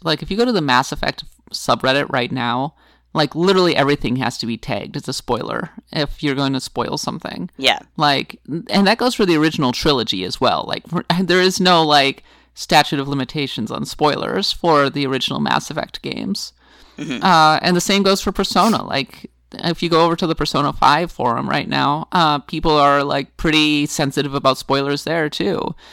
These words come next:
Speaker 1: It's just, like, a matter of, if you wanna get the spoilers, you can,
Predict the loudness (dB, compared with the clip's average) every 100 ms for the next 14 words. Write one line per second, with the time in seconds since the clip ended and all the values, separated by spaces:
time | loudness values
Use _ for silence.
0 | -20 -4 -2 0 0 0 0 -2 2 2
1 | 4 4 2 2 -4 _ _ _ -4 0
2 | 6 6 6 2 -4 -2 2 4 4 2
3 | -2 -4 -4